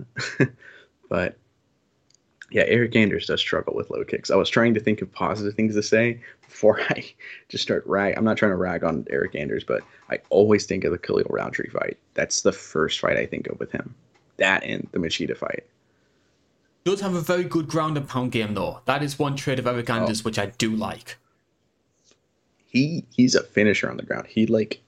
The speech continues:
Speaker 1: kind of not, almost Mark Munoz-esque, if anyone remembers him.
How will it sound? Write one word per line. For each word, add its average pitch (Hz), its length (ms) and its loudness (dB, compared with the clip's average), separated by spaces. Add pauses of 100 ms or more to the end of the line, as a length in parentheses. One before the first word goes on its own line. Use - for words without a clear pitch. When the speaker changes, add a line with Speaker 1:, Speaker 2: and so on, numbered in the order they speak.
(340)
Speaker 1:
kind 139 160 4
of 120 240 2
not, 147 260 0 (280)
almost 190 400 2
Mark 107 300 2
Munoz-esque, 107 880 2 (100)
if - 100 -6
anyone 98 260 2
remembers 95 340 0
him. 98 280 0